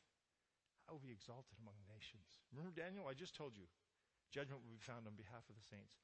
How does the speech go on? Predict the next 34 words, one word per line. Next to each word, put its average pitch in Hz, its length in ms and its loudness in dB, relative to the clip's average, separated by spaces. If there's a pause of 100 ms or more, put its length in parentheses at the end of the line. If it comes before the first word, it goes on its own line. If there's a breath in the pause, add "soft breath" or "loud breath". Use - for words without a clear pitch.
(180 loud breath)
I 143 60 4
just, 202 220 4 (200)
I 170 60 8
just 170 240 2
told 214 240 6
you 185 80 2
the 131 80 0
story, 127 340 4
right? 120 240 4 (280 loud breath)
I - 20 6
just 214 220 2
reminded 202 460 6
you. 123 180 4 (180 loud breath)
You 214 140 4
saw 285 500 10
the, 156 160 8 (220 loud breath)
the, 147 80 4 (160)
the - 120 6
coming 226 420 6
of 135 120 2
one 190 180 4
like 160 160 4
the 151 80 0
Most 147 240 0
High. 175 140 8
You 151 100 6
saw 269 320 8
the 160 140 4
whole 196 240 4
story 185 400 2
come 175 240 2
to 165 80 0
a 135 80 -6
conclusion. 135 540 0